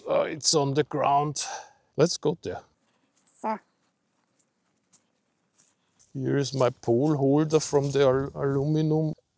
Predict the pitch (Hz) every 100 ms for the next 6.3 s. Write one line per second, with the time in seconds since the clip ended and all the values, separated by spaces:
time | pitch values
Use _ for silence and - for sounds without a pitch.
0 | _ 135 123 123 127 - - _ _ _
1 | _ _ - 185 139 131 131 - - -
2 | - 151 143 135 147 - 135 139 143 139
3 | 135 - 143 139 131 135 175 - - -
4 | _ _ 170 - 156 139 170 - 135 -
5 | 151 - 143 143 - 147 123 - _ 131
6 | 127 135